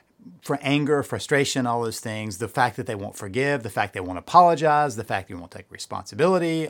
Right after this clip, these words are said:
all of these other pieces just deflect away from the fact that the real issue is within the marriage relationship itself and the understanding that people have of that and the understanding of how to move forward. Now,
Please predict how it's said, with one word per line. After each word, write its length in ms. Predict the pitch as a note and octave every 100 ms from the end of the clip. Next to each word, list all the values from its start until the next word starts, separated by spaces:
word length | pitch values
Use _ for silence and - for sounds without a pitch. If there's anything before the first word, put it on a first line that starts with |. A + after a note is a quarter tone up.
| -
all 200 | D3 E3+
of 60 |
these 200 | C#3 C3+
other 200 | B2+ B2
pieces 440 | A#2 A2 G2+ G#2+ G2+ - - -
just 280 | - C3+ - _ _ -
deflect 580 | C#3 - - D#3+ - C#3
away 720 | B2 C3 C3+ A2 G2 G2 G2
from 200 | - A2
the 80 | G#2+
fact 460 | G2 G2 F#2 F#2+ - - _
that 140 | G#2
the 80 | A2
real 260 | G#2+ D3+ C3+
issue 540 | C3 - F#2+ F2+ G#2 - _ -
is 140 | A2
within 300 | B2+ C3+ C#3+
the 100 | C#3+
marriage 420 | B2+ B2 C#3 C#3+
relationship 640 | B2 A#2 A#2 - G#2+ A2 G2+
itself 360 | G#2 C#3 A#2+
and 120 | G#2
the 120 | G#2 -
understanding 880 | D3+ D3 C3 - C3+ C#3+ B2+ G2 G2
that 120 | G2
people 300 | - G#2+ G2
have 260 | - A#2 A#2+
of 120 | G2
that 200 | G2 A2
and 180 | B2+ A2
the 120 | A#2
understanding 720 | C3+ B2+ - C#3+ E3 C3 A#2 - - - - - -
of 140 | C3
how 200 | - B2 B2+
to 120 | A2+
move 140 | A2
forward. 480 | - G3+ A2 F2 E2 _ _
Now, 280 | D3 D3+ -